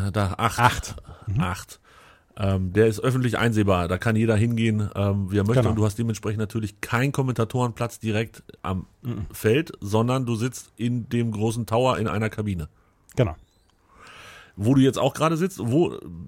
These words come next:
Speaker 1: nee, eben hab
Speaker 2: Nee,
Speaker 1: ich noch
Speaker 2: jetzt,
Speaker 1: Durchsagen
Speaker 2: jetzt
Speaker 1: gehört, das
Speaker 2: momentan
Speaker 1: heißt, du sitzt
Speaker 2: sitze ich,
Speaker 1: woanders.
Speaker 2: ich sitze momentan im Pressezentrum, im normalen Pressezentrum, wo ich dann auch meine Artikel schreibe, aber jetzt sitze ich im Radio Room da.
Speaker 1: Im Radio Room.
Speaker 2: Mhm.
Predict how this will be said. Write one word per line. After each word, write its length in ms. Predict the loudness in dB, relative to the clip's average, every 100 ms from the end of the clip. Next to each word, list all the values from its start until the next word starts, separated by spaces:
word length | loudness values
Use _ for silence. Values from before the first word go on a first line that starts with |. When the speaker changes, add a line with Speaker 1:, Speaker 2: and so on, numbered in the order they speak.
| -4
Speaker 1:
nee, 240 | 0 0 -2 -8 -12
eben 200 | -6 -2
hab 100 | 2 4
Speaker 2:
Nee, 100 | 4
Speaker 1:
ich 40 |
noch 60 | 4
Speaker 2:
jetzt, 100 | 2
Speaker 1:
Durchsagen 300 | 0 2 2
Speaker 2:
jetzt 80 | 4
Speaker 1:
gehört, 120 | 4 4
das 60 |
Speaker 2:
momentan 140 | 4 2
Speaker 1:
heißt, 80 | 2
du 40 |
sitzt 100 | -2
Speaker 2:
sitze 60 | -2
ich, 60 |
Speaker 1:
woanders. 360 | -2 -4 -10 -12 -10
Speaker 2:
ich 120 | -8
sitze 200 | -4 -2
momentan 340 | -2 0 -2
im 100 | -2
Pressezentrum, 680 | -2 -4 -6 -6 -6 -4 -4
im 140 | -2 -2
normalen 380 | 0 2 0
Pressezentrum, 800 | -2 -4 -4 -4 -4 -2 -2 -2
wo 120 | -2
ich 80 | -4
dann 160 | -4 -4
auch 240 | -4 -6 -10 -20 -18 -18 -10 -2
meine 180 | 0
Artikel 300 | 0 0 -2
schreibe, 280 | 0 -2 0
aber 120 | 0
jetzt 140 | -2 -4
sitze 180 | -10 -6
ich 80 |
im 100 | -2
Radio 300 | 2 0 0 -6
Room 260 | -6 -6
da. 220 | -6 -8 -10 -16 -20 -20 -20 _ _ _ -18 -10
Speaker 1:
Im 160 | -8 -4
Radio 480 | 0 2 4 2
Room. 560 | 0 0 -2 -2 -6 -6 0
Speaker 2:
Mhm. 240 | 2